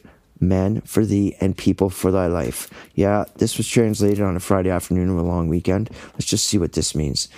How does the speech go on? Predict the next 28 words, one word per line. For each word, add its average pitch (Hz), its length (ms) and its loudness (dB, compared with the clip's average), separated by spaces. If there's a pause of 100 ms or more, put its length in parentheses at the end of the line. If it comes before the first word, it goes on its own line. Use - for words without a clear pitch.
(400)
When 113 140 4
it 117 60 2
says 117 260 2
"men" 110 220 2
here, 110 200 2
it - 60 -4
means 101 220 2
the 104 80 2
man 107 260 2
Christ 107 560 0 (260)
and 95 140 4
a 92 40 4
many 98 640 2
body 92 440 2
of 85 200 -6
people. 76 460 -2 (180)
That's - 240 0
what 117 160 2
he 98 140 -2
will 92 160 2
give 85 260 -2
us. - 380 -6 (360)
Okay? - 280 -2 (220)
He 117 140 2
loves 107 340 0
us. 107 240 0 (180)
He - 180 0
loves, 90 380 0